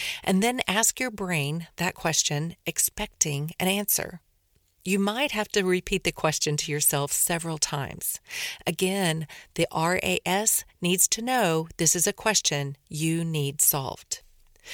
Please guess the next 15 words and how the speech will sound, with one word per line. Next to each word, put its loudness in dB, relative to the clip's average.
Now, 4
when 2
you 4
get 4
distracted 2
throughout 2
this 0
process, 2
and 0
it's 2
very -2
likely 2
that 0
you -2
will, 0